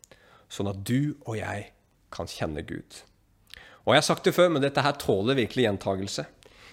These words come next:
Jesus døde for at du skulle be og erfare at Gud er nær. Jesus døde for at du skulle kunne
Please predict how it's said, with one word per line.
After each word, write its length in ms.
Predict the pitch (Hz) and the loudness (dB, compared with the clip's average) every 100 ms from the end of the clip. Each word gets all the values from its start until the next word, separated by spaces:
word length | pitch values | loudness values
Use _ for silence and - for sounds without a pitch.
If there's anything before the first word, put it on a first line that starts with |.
| - | -4
Jesus 760 | 127 165 190 202 - - 202 170 | 8 8 8 4 -2 -2 -2 -2
døde 800 | 135 147 202 196 147 104 110 180 - - - - - - | 4 8 10 10 6 2 0 0 -2 -18 -20 -20 -20 -8
for 160 | - 143 | 2 2
at 120 | 131 | 4
du 320 | 135 208 247 233 - | 4 6 6 2 -6
skulle 440 | - - 160 156 | -4 4 6 6
be 380 | 165 135 151 208 214 - - _ - - - - 147 | 6 6 6 4 -4 -16 -20 _ -16 -14 -14 -2 2
og 80 | - | 2
erfare 640 | 156 - - 113 101 123 | 0 -2 4 6 6 2
at 80 | 113 | 2
Gud 180 | 120 117 | 2 4
er 80 | 131 | 6
nær. 280 | 131 147 - - - _ - - - | 4 0 -6 -16 -20 _ -20 -6 6
Jesus 500 | 151 170 - 208 - 156 | 8 8 4 -2 -2 6
døde 540 | 160 202 170 113 113 156 | 10 10 10 4 0 0
for 100 | 165 | 0
at 120 | 135 | 2
du 280 | 160 202 220 - - | 2 2 0 -6 -16
skulle 280 | - 147 139 | 0 2 6
kunne 200 | 156 | 6